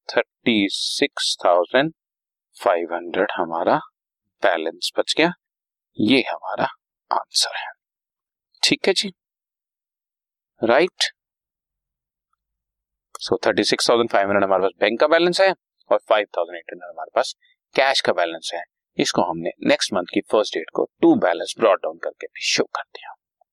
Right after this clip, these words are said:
ठीक है जी। वही बैलेंसिंग, वही सब कुछ। इस क्वेश्चन में कुछ नया नहीं था, सिर्फ एक था कि बी से जो चेक मिला वो डिसऑनर हो गया, तो बाद में उससे कैश आ रही है, उसमें डिस्काउंट है, तो वो एक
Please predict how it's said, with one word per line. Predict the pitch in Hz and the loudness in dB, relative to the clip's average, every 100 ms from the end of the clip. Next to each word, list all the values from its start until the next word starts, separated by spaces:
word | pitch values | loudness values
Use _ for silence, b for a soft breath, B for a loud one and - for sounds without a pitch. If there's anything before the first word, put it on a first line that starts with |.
| _ _ _ _ _ _ _ _ - | _ _ _ _ _ _ _ _ -4
ठीक | 123 - | -2 -2
है | |
जी। | 151 - _ 123 | -4 -6 _ 0
वही | 135 113 | 2 2
बैलेंसिंग, | 95 92 - 110 101 | 2 0 0 2 2
वही | 110 | 2
सब | - | 0
कुछ। | - - B B B | 0 -4 B B B
इस | 139 | 0
क्वेश्चन | 165 - | 0 2
में | 165 | 2
कुछ | 175 - | 2 2
नया | 123 147 | 2 4
नहीं | 147 | 2
था, | 175 175 B B | -2 -4 B B
सिर्फ | - 156 - | -2 -2 0
एक | 139 165 - | 0 0 0
था | 151 | 0
कि | 151 | 0
बी | 127 131 | 0 0
से | 151 | 2
जो | 139 | 0
चेक | 131 143 - | 0 -2 0
मिला | 131 127 123 - _ _ _ _ _ - | 2 4 2 -2 _ _ _ _ _ -2
वो | 123 | 0
डिसऑनर | 110 - 113 120 | 0 2 4 4
हो | 117 | 4
गया, | 110 120 | 6 4
तो | 117 104 | 4 2
बाद | 107 107 | 4 2
में | 107 | -4
उससे | - 110 | -2 0
कैश | 101 110 - | 2 2 4
आ | 113 | 2
रही | 107 | 4
है, | 107 | 4
उसमें | 107 113 101 | 2 0 -4
डिस्काउंट | 98 104 104 120 | -2 0 2 2
है, | |
तो | 139 143 123 | 2 0 2
वो | 147 190 | 2 4
एक | 123 117 | 4 0